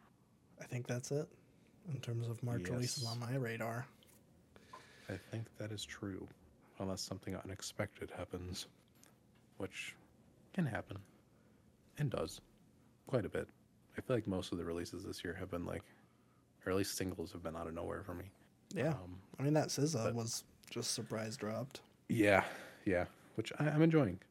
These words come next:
Speaker 2: I feel like singles are getting dropped, like, every single day of the week this year, and I am kind of enjoying it.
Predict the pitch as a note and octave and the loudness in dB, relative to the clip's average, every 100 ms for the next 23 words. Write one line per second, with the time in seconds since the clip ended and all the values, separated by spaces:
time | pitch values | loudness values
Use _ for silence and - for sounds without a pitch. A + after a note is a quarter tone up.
0 | - - C#3+ B2+ - A#2+ A#2 A2 G2 G2 | 0 8 10 10 8 8 10 10 8 6
1 | G2 F#2 F2+ - F#2+ F2+ F2+ F#2 G2+ F#2+ | 6 4 0 2 0 2 2 4 4 4
2 | F2+ F2+ F2 D#2+ E2 - G2 A2+ G#2 F#2+ | 4 4 2 0 -6 -2 2 4 4 2
3 | E2+ F2 F2+ F2+ F2 E2+ E2+ E2 E2+ E2+ | 0 -2 -2 -4 -4 -6 -6 -4 -4 -6